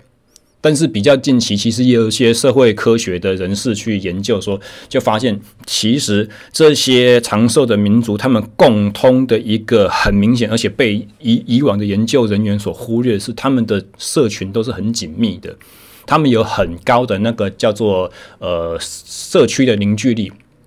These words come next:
在这些小村落里面，每个人都认识每一个人，那每一个人都跟每个人的那个感情都很好，会互相扶持，会互-，互相关心。今天你哪一家的阿嬷没有出来晒太阳，你谁家的猫跟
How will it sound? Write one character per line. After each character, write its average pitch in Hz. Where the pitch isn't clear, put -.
在 165
这 165
些 156
小 90
村 123
落 147
里 98
面， 127
每 92
个 107
人 107
都 113
认 131
识 120
每 87
一 85
个 101
人， 87
那 123
每 113
一 113
个 120
人 107
都 123
跟 123
每 104
个 95
人 95
的 92
那 120
个 98
感 90
情 92
都 104
很 98
好， -
会 143
互 139
相 117
扶 107
持， 107
会 123
互-， 120
互 123
相 107
关 101
心。 101
今 143
天 143
你 110
哪 101
一 123
家 127
的 98
阿 95
嬷 120
没 117
有 101
出 117
来 101
晒 113
太 117
阳， 92
你 101
谁 117
家 127
的 120
猫 113
跟 117